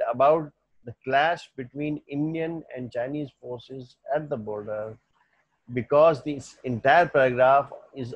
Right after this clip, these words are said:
about a sentence that Narendra Modi uttered about that clash in which fifty, twenty Indian soldiers were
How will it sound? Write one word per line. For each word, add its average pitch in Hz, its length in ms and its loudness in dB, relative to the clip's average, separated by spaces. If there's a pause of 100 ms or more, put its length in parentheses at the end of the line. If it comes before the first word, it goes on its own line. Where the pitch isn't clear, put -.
(100)
about 139 320 2
a 131 80 -6
sentence 160 800 -6
that 131 160 -8
Narendra 127 560 0
Modi 139 420 -2 (580)
uttered 180 540 8
about 147 360 6
that 175 300 6
clash 151 360 6 (460)
in 147 160 2
which 156 320 -2
fifty, 135 440 -6
twenty 135 400 -6
Indian 127 280 -6
soldiers 117 320 -8
were 107 120 -8